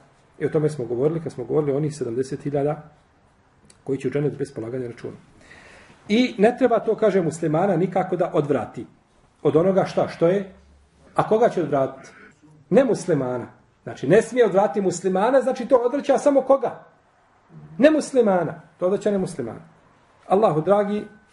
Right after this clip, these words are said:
e, niko ne dolazi sa dobrim osim ti, a niko ne suzbija loše osim tebe. Ovo je, braćo, čisti teuhid. Znači, da, da, ovaj, čisti teuhid,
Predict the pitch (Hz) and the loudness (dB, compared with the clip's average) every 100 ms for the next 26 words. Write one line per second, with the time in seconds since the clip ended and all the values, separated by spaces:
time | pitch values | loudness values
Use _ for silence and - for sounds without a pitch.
0 | _ 147 143 - 190 - 175 147 175 190 | _ -2 0 0 -2 2 2 2 2 2
1 | 170 - 151 151 175 190 190 185 - 151 | 0 0 0 2 2 2 0 -2 -4 -4
2 | 156 131 - 202 202 147 175 190 156 139 | -4 -6 -4 -4 -2 -2 -2 0 0 0
3 | - 165 170 147 170 170 160 156 - 156 | 0 0 2 4 2 0 -4 -4 -4 -6
4 | 151 139 113 - - _ _ _ _ _ | -2 -2 -2 -8 -20 _ _ _ _ _
5 | _ _ 190 208 160 202 165 - 202 - | _ _ 2 2 2 -2 -4 -4 -2 0
6 | 147 139 123 - - - _ _ _ _ | 0 0 -2 -4 -12 -20 _ _ _ _
7 | - 269 - 139 135 135 120 123 120 127 | -16 -14 -8 -6 -4 -4 -4 -4 -2 -4
8 | 120 - 120 117 107 113 - _ _ _ | -6 -8 -8 -8 -8 -12 -16 _ _ _
9 | _ _ _ - 196 185 131 - 139 135 | _ _ _ -8 -6 -6 -6 -4 -4 -6
10 | 202 190 | -8 -8